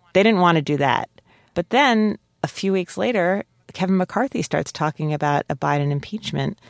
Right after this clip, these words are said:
and talking more seriously about looking at these business deals and the Hunter Biden stuff and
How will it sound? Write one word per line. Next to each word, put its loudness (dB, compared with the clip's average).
and -2
talking -2
more -2
seriously -4
about -2
looking -2
at -2
these -4
business 0
deals -2
and 0
the -2
Hunter -2
Biden 0
stuff -2
and -2